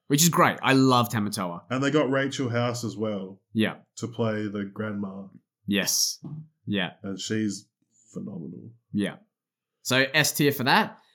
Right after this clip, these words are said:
Speaker 1: So we're gonna move on to Frozen two. Frozen two is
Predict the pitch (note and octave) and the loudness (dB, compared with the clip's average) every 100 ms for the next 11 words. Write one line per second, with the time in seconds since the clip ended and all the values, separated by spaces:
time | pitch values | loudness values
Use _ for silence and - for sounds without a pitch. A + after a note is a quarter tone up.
0 | - B2 B2+ C#3+ D#3+ D3+ C#3 C3+ C3 - | -4 2 4 6 6 8 6 6 4 6
1 | C3+ C3 - B2+ C#3+ C3+ B2+ A#2+ D3+ G#3+ | 6 6 4 4 4 6 2 4 6 8
2 | C#4 - _ _ _ _ _ _ _ _ | 6 2 _ _ _ _ _ _ _ _
3 | - - D#3 G3 G#3 - D#3 D3+ C#3+ C3+ | -12 2 6 6 6 6 6 8 6 4
4 | _ _ _ _ _ _ - A#2+ A#2 A2+ | _ _ _ _ _ _ 2 6 8 8
5 | G#2+ - | 6 2